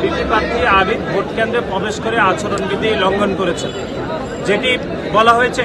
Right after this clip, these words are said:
এটি এক ধরনের ভুল তথ্য বলে আমরা মনে করি। আমরা আপনাদেরকে স্মরণ করে দিতে চাই, ঢাকা বিশ্ববিদ্যালয় কে-, কেন্দ্রীয় ছাত্র সংসদ দুই হাজার পঁচিশের যে আচরণবিধিটি তৈরি করা হয়েছে, সেখানে বারোর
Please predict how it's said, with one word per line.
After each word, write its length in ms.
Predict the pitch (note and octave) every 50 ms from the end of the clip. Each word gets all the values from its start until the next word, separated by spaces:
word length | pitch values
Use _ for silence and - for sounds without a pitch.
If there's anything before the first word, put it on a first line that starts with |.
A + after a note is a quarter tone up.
| G#3+
এটি 140 | G3+ G#3+ A#3+ A#3+ A#3 G#3+
এক 60 | G3+ - A3+
ধরনের 320 | A3+ A3+ A3+ A#3+ B3+ - - - - - - - - F#3 -
ভুল 140 | A3+ A3+ - - -
তথ্য 180 | A#3+ A3+ - - D4+ C4+
বলে 120 | A#3 A3+ A3 G3+
আমরা 140 | G3 G#3 G3 F#3+
মনে 140 | F#3 F#3+ F#3 G3
করি। 140 | E3+ C#3+ B2+ - - - - - - - - - - - - - F#3
আমরা 140 | G3 A#3+ A3+ G#3+
আপনাদেরকে 380 | A#3+ A#3+ A#3+ A#3+ B3 C4+ C4 B3+ -
স্মরণ 220 | A#3 A3+ A#3 A#3 A3 -
করে 120 | B3 B3+ - A#3+
দিতে 180 | A#3+ - A#3 G#3+ -
চাই, 140 | A#3 C4 C4+ - - - - - - - - - - A#3 - - F#3
ঢাকা 200 | F#3+ G3 F#3 A3 A3+
বিশ্ববিদ্যালয় 640 | A#3 - - B3 A3 - - A#3+ A#3+ A#3 A#3+ A#3+ - -
কে-, 280 | A#3 A3+ - - G#3+ - - G#3+
কেন্দ্রীয় 340 | G#3+ G#3 - - A3+ A3+ A3 -
ছাত্র 220 | G#3+ G3+ - A#3 A#3 A3 A#3 A#3
সংসদ 420 | A#3+ A3+ A3+ - - A#3+ A#3+ A#3 B3 A#3+ A#3 - - - - - - - - - - - -
দুই 120 | G3 A3 A3 A3+
হাজার 260 | A#3+ A#3+ B3 B3 B3+ B3 B3+ B3
পঁচিশের 520 | A3+ A#3 A#3 A#3+ B3+ - - B3 G#3 F3+ - - - - - - - - - D#3+ - - -
যে 60 | G#3+ G#3+ G#3 G#3
আচরণবিধিটি 720 | G#3 - A3+ A3+ A#3 A3 A3 A3 - - - - - - - - B3
তৈরি 180 | A#3 A3 A#3+ A#3 A#3
করা 140 | A#3+ B3+ A#3+ A#3
হয়েছে, 220 | A3 F#3+ E3+ F#3+ F3 -
সেখানে 320 | G#3 G3 G#3 A#3 A#3 B3 B3 B3 - - - - - - - - - - - - - -
বারোর 360 | D#3+ F#3+ G#3 G#3+ A#3 B3 B3